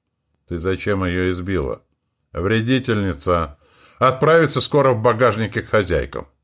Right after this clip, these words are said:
«Тупая ты. У нее комбайн сам сломался.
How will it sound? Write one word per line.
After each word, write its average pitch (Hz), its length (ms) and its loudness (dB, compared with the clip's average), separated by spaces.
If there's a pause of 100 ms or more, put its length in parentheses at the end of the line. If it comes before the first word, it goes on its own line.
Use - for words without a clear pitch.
(340)
«Тупая 127 520 0
ты. 69 300 -12 (420)
У 90 100 -6
нее 131 280 0
комбайн 131 400 2
сам 120 220 -2
сломался. 82 640 -4